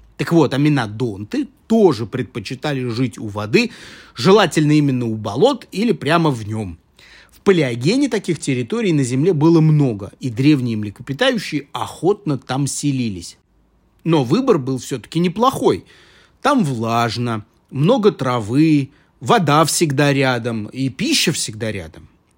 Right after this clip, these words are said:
Правда, есть в этом раю один существенный минус. К водопою всегда стягиваются хищники.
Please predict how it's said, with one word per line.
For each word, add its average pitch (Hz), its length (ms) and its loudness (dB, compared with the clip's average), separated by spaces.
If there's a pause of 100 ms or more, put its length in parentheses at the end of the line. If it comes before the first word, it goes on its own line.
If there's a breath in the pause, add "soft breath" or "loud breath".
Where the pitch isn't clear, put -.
(220)
Правда, 208 240 2
есть 160 320 0
в 156 60 0
этом 165 340 0
раю 170 480 4
один 165 280 4
существенный 151 680 -2
минус. 131 500 -2 (480 soft breath)
К - 80 -8
водопою 160 680 -2
всегда 143 640 -4
стягиваются 151 920 -2
хищники. - 840 -10